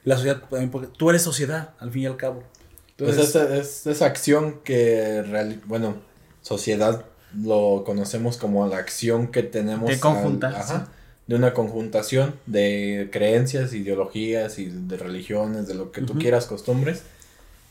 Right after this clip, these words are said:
Speaker 2: pero que tienen que desarrollarse a través del acto social, o sea,
Speaker 1: Ujú.
Speaker 2: de convivir con los demás.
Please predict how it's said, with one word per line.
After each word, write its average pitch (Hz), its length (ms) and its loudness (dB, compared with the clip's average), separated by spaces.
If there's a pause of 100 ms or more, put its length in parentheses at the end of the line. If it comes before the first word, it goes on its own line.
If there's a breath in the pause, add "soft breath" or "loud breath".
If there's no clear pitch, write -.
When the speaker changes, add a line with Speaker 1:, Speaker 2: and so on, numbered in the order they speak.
(180 soft breath)
Speaker 2:
pero 113 440 4
que 110 380 2
tienen 131 460 2 (180)
que 127 100 2
desarrollarse 127 920 2
a 123 100 2
través 110 300 2
del 113 260 4
acto 113 400 0
social, 190 520 2
o 120 120 -8
sea, 143 160 2
Speaker 1:
Ujú. 117 100 4
Speaker 2:
de 110 160 0
convivir 113 460 0
con 127 100 2
los 117 160 2
demás. 147 300 0